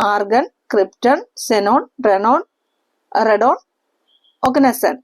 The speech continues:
ഇതെല്ലാം അലസവാതകങ്ങളാണ്. അലസവാതകങ്ങളെല്ലാം ഏകാറ്റോമിക തന്മാത്രകൾക്ക് ഉദാഹരണമാണ്. രണ്ടാറ്റങ്ങളുള്ള തന്മാത്രകളാണ് എന്ത്? ദ്വയാറ്റോമിക തന്മാത്ര.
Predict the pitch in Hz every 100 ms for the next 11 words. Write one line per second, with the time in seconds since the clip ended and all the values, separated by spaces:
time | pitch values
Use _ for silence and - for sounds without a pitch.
0 | - 254 226 233 466 - _ _ - 214
1 | 233 - 262 220 226 226 196 247 269 214
2 | - 254 226 233 240 214 302 - - -
3 | 214 220 220 233 226 220 214 208 202 214
4 | 247 277 247 226 220 190 - _ _ _
5 | _ _ _ _ _ _ _ _ _ _
6 | _ _ _ _ _ _ _ _ _ _
7 | _ - 285 302 330 349 330 320 302 294
8 | 294 277 262 254 254 247 226 226 220 226
9 | _ _ _ - 226 254 262 254 262 220
10 | 220 208 196 190 190 190